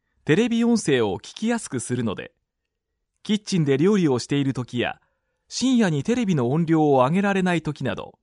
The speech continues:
音が聞き取りにくい時に役立ちます。左右のステレオスピーカーに加え、声用スピーカーを搭載しており、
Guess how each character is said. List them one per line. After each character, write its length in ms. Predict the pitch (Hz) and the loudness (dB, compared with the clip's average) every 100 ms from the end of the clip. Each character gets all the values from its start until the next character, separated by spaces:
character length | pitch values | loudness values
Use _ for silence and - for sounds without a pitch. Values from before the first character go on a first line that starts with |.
| _ _ _ _ _ _ | _ _ _ _ _ _
音 280 | 139 240 240 | -4 -2 2
が 140 | 175 | 2
聞 40 | - | 0
き 180 | - | -6
取 200 | - 240 | -4 2
り 40 | 220 | 2
に 80 | 208 | 2
く 120 | 226 | 0
い 80 | - | -2
時 240 | 117 143 | -4 -4
に 140 | 127 101 | -2 -2
役 180 | 101 | -2
立 180 | 123 113 | -4 -6
ち 40 | 64 | -10
ま 80 | - | -16
す。 240 | - - _ _ _ _ _ _ _ _ _ _ _ _ _ _ _ _ | -18 -20 _ _ _ _ _ _ _ _ _ _ _ _ _ _ _ _
左 180 | 185 233 | -2 0
右 220 | 220 175 | 2 2
の 160 | 135 | 2
ス 100 | - | -2
テ 140 | - 226 | 0 2
レ 80 | 226 | 2
オ 100 | 214 | -2
ス 100 | - | -4
ピ 160 | 208 | -4
ー 40 | 175 | 0
カ 120 | 123 | -2
ー 40 | |
に 140 | 107 95 | -2 -4
加 300 | 107 95 90 | -4 -4 -4
え、 220 | - _ _ _ _ _ | -10 _ _ _ _ _
声 280 | 143 190 247 | 2 2 2
用 200 | 233 226 | 0 -2
ス 140 | - | -4
ピ 120 | 226 214 | -4 -2
ー 40 | |
カ 200 | 139 98 | -2 -2
ー 20 | |
を 80 | 64 | -4
搭 220 | - 139 | -4 -4
載 180 | - 113 | -2 -4
し 80 | - | -4
て 120 | 110 | -6
お 100 | 92 | -6
り、 120 | - | -12